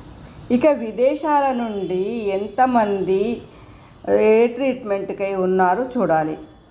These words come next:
ఐటీ మరియు ఈడీ వారు తమ పనులకు ప్రత్యేకంగా చెప్పవలసిన పని లేదు. ఎంత సమయమైనా పూర్తి అయ్యాకనే బయటకు రావాలి. మీకు కాఫీ, టీ, భోజనాలు అన్నీ వస్తాయి. మీ సహకారమే మాకు విజయం.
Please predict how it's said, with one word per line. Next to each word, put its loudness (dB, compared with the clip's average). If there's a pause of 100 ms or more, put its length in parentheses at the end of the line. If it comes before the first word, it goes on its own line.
ఐటీ 0
మరియు 2
ఈడీ 2
వారు 4
తమ -4
పనులకు 0
ప్రత్యేకంగా 0
చెప్పవలసిన 0
పని 2
లేదు. 2 (100)
ఎంత 4
సమయమైనా 0 (640)
పూర్తి 4
అయ్యాకనే 4
బయటకు 0
రావాలి. 2 (180)
మీకు 0
కాఫీ, 0 (100)
టీ, -4
భోజనాలు 2
అన్నీ 0
వస్తాయి. -4 (480)
మీ 6
సహకారమే 2
మాకు 0
విజయం. 2